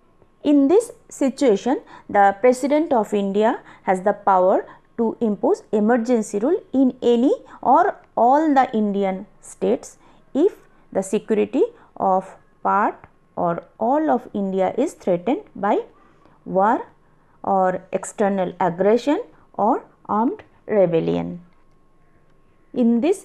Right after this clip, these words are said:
situation, the center can take full legislative and executive and even financial control of any state.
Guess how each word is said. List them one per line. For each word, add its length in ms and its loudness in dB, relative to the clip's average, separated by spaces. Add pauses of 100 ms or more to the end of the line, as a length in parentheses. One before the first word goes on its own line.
(140)
situation, 680 -4 (260)
the 160 -2
center 460 -2 (320)
can 200 -2
take 280 0
full 400 0 (240)
legislative 800 -2 (180)
and 280 -8
executive 640 -4
and 220 0
even 260 0 (220)
financial 580 0
control 500 -2 (220)
of 160 -2 (140)
any 280 -2
state. 480 -10